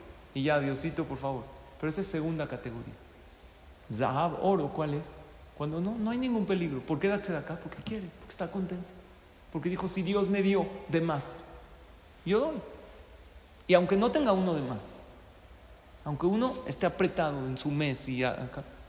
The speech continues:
si da acá, no le va a faltar nada. Como dice la halajá, hasta el diez por ciento.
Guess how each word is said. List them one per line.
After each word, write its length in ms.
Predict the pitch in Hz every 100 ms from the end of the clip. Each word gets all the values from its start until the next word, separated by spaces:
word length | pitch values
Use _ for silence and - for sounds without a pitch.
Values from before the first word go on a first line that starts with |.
| -
si 140 | - 156
da 140 | 170
acá, 520 | 175 196 147 131 165 208 - - -
no 160 | 151 208
le 80 | 220
va 100 | 214
a 40 |
faltar 380 | 208 196 202 180
nada. 360 | 190 165 - - - - - - - - - - - - - - - -
Como 200 | 127 127
dice 240 | 170 214
la 100 | 202
halajá, 320 | 170 165 151 - - - - - -
hasta 200 | 127 -
el 80 | 143
diez 180 | 185 190
por 180 | 185 139
ciento. 280 | 123 101